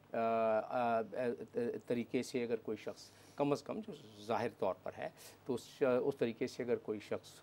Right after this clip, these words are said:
आया है, अ, इंतखाब करके, तो वो, अम, स्पीकर भी हक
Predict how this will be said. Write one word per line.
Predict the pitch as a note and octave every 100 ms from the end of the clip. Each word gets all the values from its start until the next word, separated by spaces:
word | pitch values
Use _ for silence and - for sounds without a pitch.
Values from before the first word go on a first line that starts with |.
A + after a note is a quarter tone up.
| -
आया | F#2+ C#3
है, | C3 - - - - -
अ, |
इंतखाब | G#2 G#2 G#2 - F#2+ -
करके, | F2+ - D3 D3+ - - -
तो | C#3
वो, | B2+ D3+ E3+ A#2+ F#2
अम, | F#2 F2+ F#2+ F#2+ E2+ E2+ -
स्पीकर | - - A#2 C#3+
भी | C#3+
हक | C#3